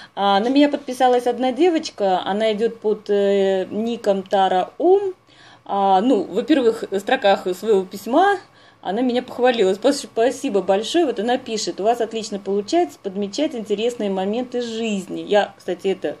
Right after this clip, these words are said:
в компьютере читаю. Вот, вот, вот, вот, вот, вот. <laughs> Ам, поэтому она предлагает ввести рубрику "Парадоксов". И тут она прис-, приводит, э,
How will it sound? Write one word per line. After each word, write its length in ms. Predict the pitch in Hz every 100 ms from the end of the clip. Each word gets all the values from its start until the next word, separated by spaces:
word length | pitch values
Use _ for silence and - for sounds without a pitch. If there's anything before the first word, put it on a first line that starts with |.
| _
в 40 |
компьютере 440 | 208 220 269 180
читаю. 380 | 185 - 196 175
Вот, 200 | 170 185 - _ - _
вот, 160 | - -
вот, 160 | 208
вот, 160 | - 185
вот, 180 | 190 185
вот. 200 | 180 - - 294 - _ -
<laughs> 140 | 269 254 233 220 - - - - - - -
Ам, 760 | 196 202 202 196 185 185 185 185
поэтому 560 | 247 294 262 214 196
она 180 | 202 226
предлагает 760 | 208 208 208 202 185 175 202 254
ввести 360 | 254 240 214
рубрику 640 | 196 214 294 285 294 - 285
"Парадоксов". 1080 | - 247 269 269 226 311 302 - - 147 - _ _ _ _ _
И 80 | -
тут 200 | 370 294
она 160 | 262
прис-, 280 | 269 254 247 220
приводит, 560 | - 254 254 349 285 262
э, 880 | - - 220 208 202 196 190 180 170